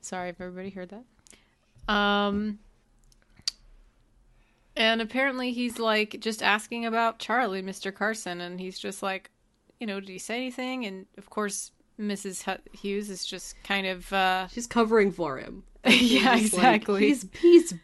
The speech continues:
Speaker 2: busy." And she's like, "But he says, he says hi." And <laughs> Mister Grigg is like, "No, he doesn't." <laughs> Like,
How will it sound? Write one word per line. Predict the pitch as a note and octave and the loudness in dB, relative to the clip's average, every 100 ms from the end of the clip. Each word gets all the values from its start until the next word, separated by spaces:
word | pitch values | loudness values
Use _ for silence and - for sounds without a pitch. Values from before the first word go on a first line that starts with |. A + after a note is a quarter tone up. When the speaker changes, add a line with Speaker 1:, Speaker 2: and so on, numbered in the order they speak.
| _ | _
Speaker 2:
busy." | F#3+ D#3 D3 C#3 D3+ C#3+ D3 D3+ _ | 4 6 2 0 -4 -4 -6 -10 _
And | F3 | -8
she's | G3+ - | -6 -4
like, | F3 - | -4 0
"But | A3+ A3+ | 2 2
he | A3 | 2
says, | - C4 B3 B3+ A#3 - - | 2 6 6 4 -2 -10 -4
he | C4+ | -4
says | C4 D4 C#4 B3 | 4 6 6 6
hi." | G#3+ - D#3+ D#3 D#3+ - - - - - - | 0 -2 0 0 -2 -6 -6 -6 -12 -20 -4
And | G3+ G#3+ F#3+ - | -2 0 -2 -2
<laughs> | |
Mister | - B3 _ - B3 | -4 -4 _ 4 4
Grigg | A#3+ A3+ A3+ G3+ | 6 6 8 6
is | F#3 | 4
like, | F3 F3 E3 - - _ | 0 0 -4 -18 -20 _
"No, | A3 A#3 A3 F3+ | -4 2 4 4
he | D#3+ | 0
doesn't." | - - E2+ - | -6 -12 -14 -14
<laughs> | - B3 - - G#4 F4 G4 - - - F4 E4+ - | -2 -2 -2 0 2 4 2 2 -14 4 6 6 4
Like, | C4 - A#3 - | 2 2 -2 -6